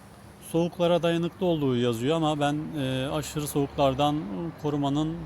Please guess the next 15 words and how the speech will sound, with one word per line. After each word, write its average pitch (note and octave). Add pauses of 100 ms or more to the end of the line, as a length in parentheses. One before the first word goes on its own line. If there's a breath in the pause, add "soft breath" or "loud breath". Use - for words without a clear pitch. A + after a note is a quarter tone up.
faydalı C3+
olacağını A#2+
düşünüyorum. A#2 (1300 loud breath)
Gördüğünüz E3
gibi D#3+
çok, F3 (320)
e, C#3+
yukarıya C#3+
doğru D3
boylan-, C#3+ (300)
boylanmıyor. C#3
Yerden C#3
yatay C3+
olarak A#2 (640 loud breath)
büyüyor. B2